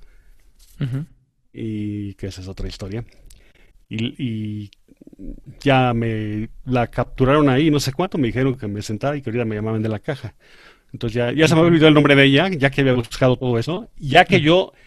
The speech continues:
Speaker 2: a dos amigos míos por WhatsApp les había contado esta historia, así en el banco, les digo, "Es que no manches, no puedo creer". Le digo, "Así nada más en un rato, y ahorita ya ustedes hasta saben que esta señora", s-, sí me puso los pelos de punta un poco,
Speaker 1: Sí,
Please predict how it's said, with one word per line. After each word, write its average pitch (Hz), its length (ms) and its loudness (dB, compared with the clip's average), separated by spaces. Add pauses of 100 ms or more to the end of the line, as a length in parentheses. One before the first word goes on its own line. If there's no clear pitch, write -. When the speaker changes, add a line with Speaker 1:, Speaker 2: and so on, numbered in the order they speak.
(340)
Speaker 2:
a 143 140 2
dos 185 240 4
amigos 180 380 4
míos 165 260 4
por 120 260 0
WhatsApp 135 520 2 (100)
les 127 320 -4
había 123 180 2
contado 151 360 0
esta 143 180 -4
historia, 123 420 -2
así 135 120 -2
en 135 80 2
el 117 100 0
banco, 120 260 -4
les 110 100 -6
digo, 123 100 -2
"Es 131 80 -6
que 131 200 -4
no 127 180 -2
manches, 131 360 -4
no 139 160 -2
puedo 139 180 -10
creer". 127 240 -6 (580)
Le 135 100 0
digo, 143 140 2
"Así 135 200 -2
nada 180 160 0
más 175 200 0
en 165 100 -2
un 151 80 0
rato, 151 380 -2
y 120 80 -2
ahorita 139 320 -2
ya 147 120 2
ustedes 156 280 -6
hasta 127 220 -6
saben 147 300 -2
que - 80 -6
esta 151 160 -6
señora", 131 360 0 (1040)
s-, - 220 -14
sí 165 260 0
me 202 400 -2 (1200)
puso 180 200 -4
los 139 160 -2
pelos 175 260 -2
de 139 80 2
punta 156 320 -2
un 143 100 -8
poco, 202 340 -4
Speaker 1:
Sí, - 220 -10